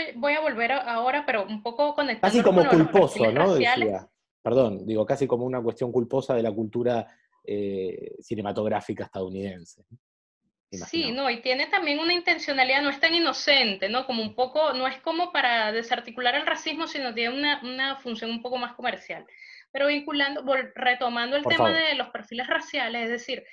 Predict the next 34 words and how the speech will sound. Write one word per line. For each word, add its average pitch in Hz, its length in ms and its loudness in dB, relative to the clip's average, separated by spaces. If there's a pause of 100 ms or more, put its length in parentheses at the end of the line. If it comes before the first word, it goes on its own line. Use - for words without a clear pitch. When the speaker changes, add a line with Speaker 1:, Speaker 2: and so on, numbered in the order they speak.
(340)
Speaker 1:
en 277 300 -4
una 381 260 2
construcción 294 600 -2
mediática 247 720 -2
donde 214 240 -2
siempre 240 500 -4
los 269 140 -4
afroamericanos 220 600 -6
aparecen 226 400 -6
como 220 160 -6
violentos, 226 720 -4
como 202 180 -10
pandilleros, 220 720 -2
como 208 140 -10
vendedores 214 480 0
de 240 100 -4
drogas, 190 460 -2
como 208 160 -4
asesinos, 214 760 -6 (300)
como 214 240 -6
sicarios, 208 880 -2
las 190 120 -2
mujeres 226 360 -6
como 254 200 -8
prostitutas, 233 680 -8 (340)
esto 262 240 -4
de 330 60 4
alguna 285 300 -2
forma 302 420 -2 (200)
se - 180 -6
instala 262 580 -2
en 320 60 -4
el 311 100 0
ima-, 233 240 0